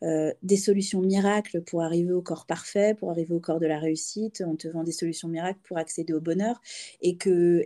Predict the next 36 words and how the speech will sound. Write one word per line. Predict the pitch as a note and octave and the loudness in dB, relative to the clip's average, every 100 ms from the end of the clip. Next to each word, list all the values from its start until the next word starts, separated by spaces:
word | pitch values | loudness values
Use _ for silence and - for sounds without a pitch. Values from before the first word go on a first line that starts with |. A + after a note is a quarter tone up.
| - | 0
et | G3 | 0
que | G3+ | 0
si | - A#3 | 0 -4
tu | - | 2
y | A3+ | 2
arrives | F#3 F#3 | 2 0
pas | - B3+ | 0 2
ou | D4 | 2
ça | G#3+ F#3+ | 0 0
t'est, | F3+ F3 | -2 -2
si | - - | -8 -2
t'as | G3+ | 0
des | G3 | 2
difficultés | F#3+ F#3+ G3 G#3 G3 A3 G3+ | 0 -4 -8 -6 0 2 4
à, | E3 F3 - - _ - | 0 -6 -14 -20 _ -8
à | D#3+ E3 D#3+ D#3+ _ _ - | -4 -2 -2 -4 _ _ -2
te | |
mettre | G3 F#3+ F#3 F3+ | 2 2 2 2
en | |
mouvement, | F#3+ G3 F#3 F#3+ G3 C#4+ - - | 4 4 2 2 2 0 -4 -4
eh | F#3 | 0
ben, | F3 E3+ - | 0 0 -4
ça | - F#3+ - - | -6 -4 -6 -2
accentue | A#3 - - A#3+ - C4 | -2 0 0 0 2 0
encore | A3 G3 - | 0 -2 -6
plus | - - C#4+ - | -4 2 2 4
ta | G#3+ | 0
difficulté | F#3+ F#3+ F#3+ F#3 F3+ A3 - | 0 -6 -4 -6 -2 0 0
à, | - - F3 F3 _ - - | -2 -6 -8 -12 _ -12 -2
à | E3+ | 0
avoir | F3+ F#3+ | 2 2
une | F3+ F#3 | 2 2
bonne | G3 | 2
image | G3 F#3 F#3+ | 4 2 0
de | F#3+ | -4
toi-même. | F3+ E3+ E3 - | -2 -2 -2 -4